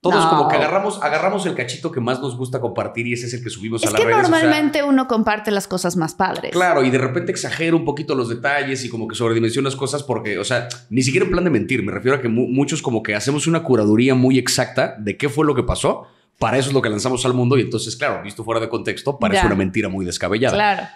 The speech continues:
Speaker 2: O sea, pero tú ahorita me lo estás contando y yo no siento que hay ningún gramo de mentira en lo que me
Speaker 1: Sí,
Speaker 2: estás
Speaker 1: no.
Speaker 2: diciendo,
Speaker 1: Digo,
Speaker 2: porque es
Speaker 1: tengo, tengo la foto con Keanu Reeves, no tengo la de Neil Patrick Harris. Eso depende que la gente me crea que lo vi ahí en la fiesta. O
Speaker 2: Sí.
Speaker 1: sea, sí, sí,
Speaker 2: No,
Speaker 1: sí.
Speaker 2: pero sí,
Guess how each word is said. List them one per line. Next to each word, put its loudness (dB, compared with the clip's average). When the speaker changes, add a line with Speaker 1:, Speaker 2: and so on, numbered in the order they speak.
Speaker 2:
O -4
sea, 0
pero -2
tú 0
ahorita 0
me 2
lo 2
estás -2
contando 0
y 0
yo 4
no 2
siento 2
que -2
hay 0
ningún 6
gramo 4
de 2
mentira 2
en 0
lo -2
que -4
me 2
Speaker 1:
Sí, 4
Speaker 2:
estás 4
Speaker 1:
no. 6
Speaker 2:
diciendo, 4
Speaker 1:
Digo, 6
Speaker 2:
porque 6
es 2
Speaker 1:
tengo, 4
tengo 2
la 6
foto 2
con 4
Keanu 2
Reeves, 4
no 6
tengo 4
la 4
de 4
Neil 2
Patrick 0
Harris. 2
Eso 2
depende 2
que 0
la 2
gente 0
me 0
crea 0
que -2
lo 4
vi 6
ahí 4
en 4
la 4
fiesta. -4
O -4
Speaker 2:
Sí. 2
Speaker 1:
sea, 2
sí, -4
sí, -6
Speaker 2:
No, 4
Speaker 1:
sí. 0
Speaker 2:
pero 0
sí, 2